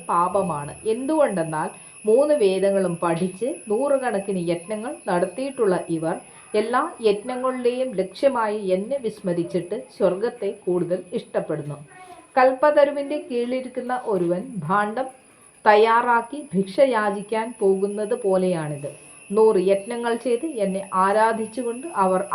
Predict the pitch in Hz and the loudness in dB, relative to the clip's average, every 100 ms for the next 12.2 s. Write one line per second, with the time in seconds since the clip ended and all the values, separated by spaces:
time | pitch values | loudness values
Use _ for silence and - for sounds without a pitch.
0 | 190 202 226 262 247 247 233 226 285 - | 2 2 0 -2 -2 -6 -8 -8 -8 -2
1 | 208 196 233 240 262 262 160 208 196 196 | -2 -2 -6 -2 -2 0 -2 0 2 2
2 | 185 151 143 - - - - - - 233 | 0 -2 -8 -14 -20 -20 -20 -20 -2 4
3 | 214 208 180 196 - - 202 190 185 160 | 4 4 0 0 -2 2 4 4 2 4
4 | 214 240 269 247 262 320 - - 190 240 | 4 4 2 0 0 -2 -4 2 2 2
5 | 269 262 220 190 170 196 - - - - | -4 -6 -4 -2 -2 -4 -6 -20 -6 0
6 | 240 277 285 285 277 277 247 262 - 196 | 4 6 4 2 -2 0 0 0 4 4
7 | 185 175 185 175 156 143 - - 190 185 | 4 2 2 2 2 -6 -10 -8 4 4
8 | 180 185 190 - - 208 240 294 294 262 | 4 2 0 -4 0 0 4 0 2 2
9 | 214 170 175 190 - - - 240 226 233 | 2 2 0 -4 -8 -18 0 4 4 0
10 | 285 302 294 277 247 330 - - - 220 | 4 6 6 4 2 2 -2 -14 0 2
11 | 233 247 247 247 254 254 262 233 202 185 | 4 4 2 -2 0 2 4 2 2 2
12 | 185 180 | 2 2